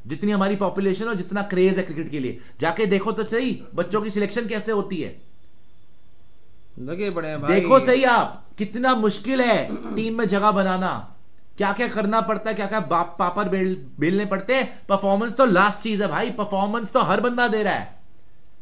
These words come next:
Speaker 1: एक performance गलत हो जाए ना, बंदा शायद रुक जाए।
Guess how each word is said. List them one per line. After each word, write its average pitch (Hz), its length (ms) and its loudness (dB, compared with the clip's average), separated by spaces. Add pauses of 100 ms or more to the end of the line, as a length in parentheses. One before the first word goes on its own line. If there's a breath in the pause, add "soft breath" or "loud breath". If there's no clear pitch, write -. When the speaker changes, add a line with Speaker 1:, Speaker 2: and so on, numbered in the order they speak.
(500)
Speaker 1:
एक 226 260 2
performance 208 380 0
गलत 208 240 2
हो 196 60 4
जाए 185 160 4
ना, 254 120 2
बंदा 208 280 2
शायद 202 220 2
रुक 185 120 4
जाए। 185 360 2